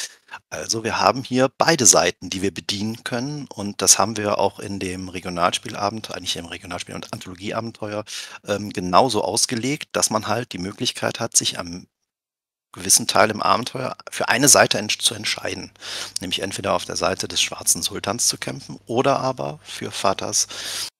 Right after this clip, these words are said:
ähm, und auf den Seiten des blauen Lotus. Was halt, finde ich,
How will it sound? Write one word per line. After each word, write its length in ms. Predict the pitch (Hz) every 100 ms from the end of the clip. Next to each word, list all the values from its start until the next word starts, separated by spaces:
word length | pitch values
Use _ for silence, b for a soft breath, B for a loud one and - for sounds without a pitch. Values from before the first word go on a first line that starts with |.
| -
ähm, 300 | 113 104 107
und 220 | - 104 -
auf 100 | -
den 160 | 113
Seiten 300 | 92 85 -
des 140 | - -
blauen 320 | 87 92 101
Lotus. 600 | 92 - - - - - _ _ _ _ _
Was 220 | 107 -
halt, 320 | 92 87 - - - - -
finde 280 | - 110 98
ich, 200 | 98